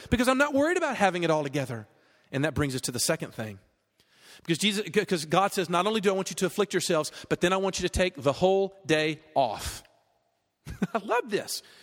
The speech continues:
You gotta love this about this God. He looks and says, "In order to celebrate this, I want you to take a day off." The Bible calls it the Sabbath.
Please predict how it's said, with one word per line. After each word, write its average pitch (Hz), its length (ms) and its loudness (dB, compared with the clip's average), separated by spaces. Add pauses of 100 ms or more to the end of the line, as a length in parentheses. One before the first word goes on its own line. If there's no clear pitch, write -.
You 220 80 0
gotta 339 140 0
love 339 200 0
this 226 140 -4
about 190 240 -2
this 190 160 -2
God. 160 400 0 (920)
He 226 120 6
looks 311 200 4
and 285 120 -2
says, 185 300 2
"In 202 80 2
order 269 160 2
to 339 80 0
celebrate 240 440 0
this, 202 180 0
I 220 40 -2
want 214 140 -2
you 202 80 -2
to 180 60 2
take 226 500 -2
a 190 120 2
day 180 400 0 (100)
off." 151 340 0 (240)
The 127 80 -2
Bible 160 260 2
calls 190 260 0
it 165 140 -6
the 151 180 2 (220)
Sabbath. - 920 -4